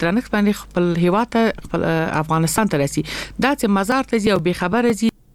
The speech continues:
دلته سوال پیدا کیږي چې دا ولې داسې کار شوی؟ ولې مزار ته ځي او ولې، م، حکومت په خبر نه و چې، اه، جنرال صاحب را-، دوستم راتلونکی ده؟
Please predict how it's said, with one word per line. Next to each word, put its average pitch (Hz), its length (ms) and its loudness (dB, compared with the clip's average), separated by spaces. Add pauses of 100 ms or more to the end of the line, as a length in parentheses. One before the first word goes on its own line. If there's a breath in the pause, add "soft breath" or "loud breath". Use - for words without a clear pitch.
دلته 233 320 0
سوال 202 360 0
پیدا 156 260 -2
کیږي 156 280 -2
چې 156 100 -6
دا 170 140 0
ولې 220 200 2
داسې 165 160 -4
کار 185 180 -2
شوی؟ 147 280 -2 (340 loud breath)
ولې 233 200 2
مزار 196 360 0
ته 233 60 0
ځي 208 80 0
او 190 180 2
ولې، 208 220 2 (100)
م، 160 200 0
حکومت 165 640 0
په 170 80 -4
خبر 175 300 0
نه 165 80 2
و 151 80 2
چې، 156 120 -4
اه، 160 520 -2
جنرال 156 300 0
صاحب 156 220 -4
را-، 151 140 -2
دوستم 170 380 0
راتلونکی 156 500 0
ده؟ - 80 -4